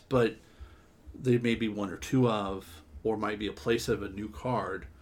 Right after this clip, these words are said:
but they weren't, like, these super uber powerful chase rare mythics that come in and literally cast upheaval to the entire format. Like, that's where we need to get back to, where, oh,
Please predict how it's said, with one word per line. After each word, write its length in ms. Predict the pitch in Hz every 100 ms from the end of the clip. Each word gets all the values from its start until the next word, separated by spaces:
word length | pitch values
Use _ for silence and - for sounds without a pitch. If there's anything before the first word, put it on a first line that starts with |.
| - - - - -
but 220 | 139 127
they 100 | 123
weren't, 340 | 120 127 127
like, 200 | 120 117
these 220 | - 113 -
super 580 | - 143 131 120 110 143
uber 320 | 123 123 117
powerful 640 | - 113 120 117 - 110
chase 560 | 104 - - 127 123 -
rare 300 | 117 117 113
mythics 560 | 107 131 131 110 - -
that 200 | 113 -
come 260 | 127 123
in 260 | 123 113 117
and 220 | 120 113
literally 640 | 110 110 113 135 139 117
cast 580 | 110 - 131 113 104 - - - - - - -
upheaval 840 | 127 123 - 170 160 113 95 120 - - - - -
to 140 | 131
the 160 | 123 120
entire 340 | 113 110 98
format. 480 | - 196 151 80 - - - - - - - - - - - - -
Like, 260 | 127 127 - -
that's 280 | 156 175
where 100 | 165
we 100 | 151
need 160 | 143 127
to 60 | 117
get 180 | 104
back 260 | 127 170 196
to, 200 | - 113
where, 280 | 104 104 101
oh, 320 | 247 254 139